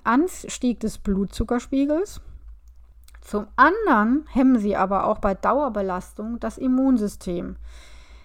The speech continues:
Das weißt du vielleicht von dir, wenn du in einer Dauerbelastung warst und dann in die Entspannung kommst. Meistens fängt man sich dann irgend so eine Erkältung oder sowas ein.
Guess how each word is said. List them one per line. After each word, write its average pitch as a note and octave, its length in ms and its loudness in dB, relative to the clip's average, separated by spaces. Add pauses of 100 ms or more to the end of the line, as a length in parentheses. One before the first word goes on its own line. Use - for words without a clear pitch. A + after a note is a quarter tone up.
(600)
Das A3 280 -2
weißt B3 320 0
du F4+ 60 -4
vielleicht C#4+ 380 -2
von A#3+ 260 2
dir, G3+ 500 0
wenn C4+ 520 0
du C4 120 -4
in A#3+ 100 -2
einer A3+ 100 -2
Dauerbelastung A#3+ 1000 -2
warst A3+ 640 -6
und A#3 240 -4
dann C#4 200 2
in C4+ 120 0
die C4 80 -2
Entspannung A3+ 420 -4
kommst. G3 380 -8
Meistens B3 560 -4
fängt A3 260 -8
man G#3 140 -6
sich G3+ 140 -8
dann F3+ 160 -6
irgend G3 200 -6
so G3+ 80 -2
eine F#3 100 -6
Erkältung A#3+ 440 -6
oder E3 160 -8
sowas D#3+ 320 -10
ein. - 300 -14